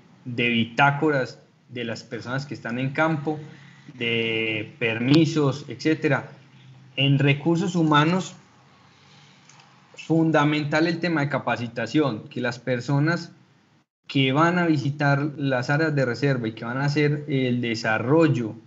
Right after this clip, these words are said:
de la asistencia técnica, conozcan completamente las necesidades de esta área de reserva,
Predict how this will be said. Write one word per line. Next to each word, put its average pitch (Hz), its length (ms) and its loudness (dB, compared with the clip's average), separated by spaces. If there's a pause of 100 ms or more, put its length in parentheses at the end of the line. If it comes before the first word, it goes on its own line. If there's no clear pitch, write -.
(260)
de 113 320 -4
la 113 100 0
asistencia 127 640 0
técnica, 151 640 -2 (880)
conozcan 151 1000 2 (420)
completamente 151 1300 2
las 117 220 2
necesidades 117 1000 0 (260)
de 113 500 2 (200)
esta 131 640 4
área 131 200 2
de 113 100 -2
reserva, 107 560 -6